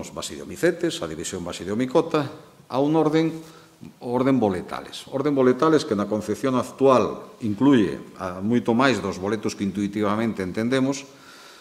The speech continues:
pero que vamos a entendelos do xeito clásico. A familia Boletáceas, que se caracteriza porque o himenóforo son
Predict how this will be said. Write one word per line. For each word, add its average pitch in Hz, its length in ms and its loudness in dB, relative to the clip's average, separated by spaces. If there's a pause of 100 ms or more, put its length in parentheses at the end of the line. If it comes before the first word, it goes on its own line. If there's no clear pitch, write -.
(140)
pero 160 320 10
que 143 160 6
vamos 127 280 6
a 127 40 4
entendelos 123 480 4
do 107 160 0
xeito 110 320 0
clásico. - 560 -8
A 80 80 -18
familia 117 320 0
Boletáceas, 127 640 2
que - 160 -2
se 120 80 -2
caracteriza 160 640 0
porque 110 400 0
o 98 80 -2
himenóforo 95 480 -4
son 90 240 -10